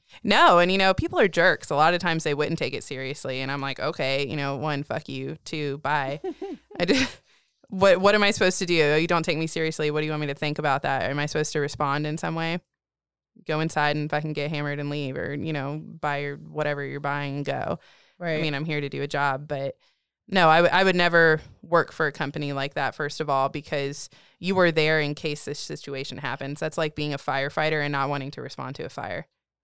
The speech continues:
Speaker 2: Yeah.
Speaker 1: You know, I, I never wanted to be in that situation.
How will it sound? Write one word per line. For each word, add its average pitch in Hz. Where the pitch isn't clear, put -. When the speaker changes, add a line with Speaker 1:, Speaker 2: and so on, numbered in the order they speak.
Speaker 2:
Yeah. 147
Speaker 1:
You 160
know, 147
I, 151
I 170
never 156
wanted 143
to -
be 135
in 131
that 131
situation. -